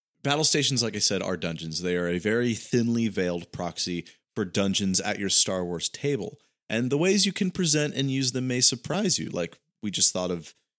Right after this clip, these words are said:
you know, a handful of fairly unorthodox examples. I will say that these rules, this toolkit, as it's described in the book, does lean itself heavily towards a place with metal floors and walls, you know, perhaps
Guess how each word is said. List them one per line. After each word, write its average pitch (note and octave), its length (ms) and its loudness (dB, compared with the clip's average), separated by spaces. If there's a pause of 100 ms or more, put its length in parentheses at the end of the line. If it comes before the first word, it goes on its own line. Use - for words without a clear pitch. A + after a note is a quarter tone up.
you G#2 100 0
know, F#2 80 0
a F#2 160 -2
handful F#2+ 480 -2
of D#2+ 100 -4
fairly G2+ 480 -2
unorthodox F#2 640 -4
examples. - 520 -8 (560)
I D#3+ 60 0
will F3 120 2
say E3+ 300 6
that C#3+ 240 0
these C#3 500 2
rules, C3 800 2
this A2 240 6
toolkit, A2+ 540 -4
as G2 180 -2
it's - 180 0
described F#2+ 360 -2
in F#2 60 -4
the F2+ 60 -4
book, G2 240 -6 (360)
does G#3+ 280 6
lean C#3+ 140 2
itself A2+ 320 2
heavily F#2+ 400 -2
towards F2+ 500 -2 (220)
a A2+ 80 -6
place F#2 360 2
with G2+ 200 -4
metal F#2 260 -2
floors C3 460 2
and A#2+ 180 0
walls, B2 520 -2
you A#2+ 100 -2
know, F2 140 0
perhaps G#2 680 2